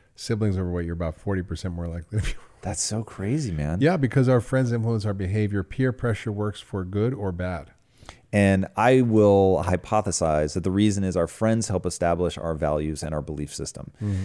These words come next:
Speaker 2: And so I'm writing a book now, which is, like, the tentative title. This will never be the real title, but it's called Build Yourself. Like, how do you construct a mindset that actually lets you go forward? So I'm a freak for looking at the human animal as a biological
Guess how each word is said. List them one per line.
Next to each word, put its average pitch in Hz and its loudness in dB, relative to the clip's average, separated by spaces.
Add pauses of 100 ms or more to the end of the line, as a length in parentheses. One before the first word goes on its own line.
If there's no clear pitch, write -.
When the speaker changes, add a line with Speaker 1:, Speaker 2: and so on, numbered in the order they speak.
(160)
Speaker 2:
And 95 0
so 98 6 (140)
I'm 95 2
writing 113 4
a 98 4
book 92 0
now, 85 2
which 80 -2
is, 82 -2
like, 78 -4
the 87 -6
tentative 95 -4
title. 80 2
This 78 -4
will 82 -2
never 78 -2
be 73 -6
the 78 -2
real 90 2
title, - -4
but - -10
it's 87 -8
called 80 -4
Build 98 2
Yourself. 73 -6
Like, 85 0
how 117 0
do 127 0
you 110 2
construct 90 -2
a 87 0
mindset 82 -2 (480)
that 92 2
actually 98 4
lets 92 -2
you 90 -2
go 85 0
forward? 78 -2
So 87 2
I'm 123 2
a 113 2
freak 104 0
for 85 0
looking 98 -2
at 92 -2
the 87 -6
human 90 -2
animal 82 -2
as 78 -4
a 82 -8
biological 82 0